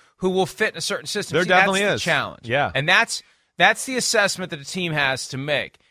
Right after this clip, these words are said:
Speaker 1: How does this guy fit with our team, with our offense, with our roster, with our coaching staff, with our culture?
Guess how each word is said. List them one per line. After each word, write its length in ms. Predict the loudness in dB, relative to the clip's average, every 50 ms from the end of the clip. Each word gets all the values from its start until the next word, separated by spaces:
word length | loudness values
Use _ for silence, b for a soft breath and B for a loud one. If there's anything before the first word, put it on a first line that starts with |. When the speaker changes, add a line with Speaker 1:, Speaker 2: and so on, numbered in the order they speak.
| _ _
Speaker 1:
How 240 | -4 2 2 2
does 140 | 2 0 -4
this 180 | -6 -6 -6 -4
guy 260 | 0 2 4 4 2
fit 460 | 0 -4 _ -4 -2 -2 -2 -2 _ _
with 240 | -10 -10 -8 -4
our 180 | -2 -2 -2 -2
team, 420 | -6 -8 -6 -4 -4 -4 -4 -4
with 120 | -6 -4 -2
our 380 | 0 0 0 2 4 4 2
offense, 320 | 2 0 -4 -6 -8 -6 -10
with 140 | -10 -6 -4
our 120 | -4 -2
roster, 400 | 2 2 2 2 2 0 -4 -8
with 140 | -8 -6 -6
our 80 | -6
coaching 340 | -6 -6 -6 -6 -6 -8 -12
staff, 300 | -12 -4 -2 -2 -2 -2
with 100 | -6 -8
our 80 | -8 -8
culture? 560 | _ _ 0 0 2 2 0 -6 -8 -8 -10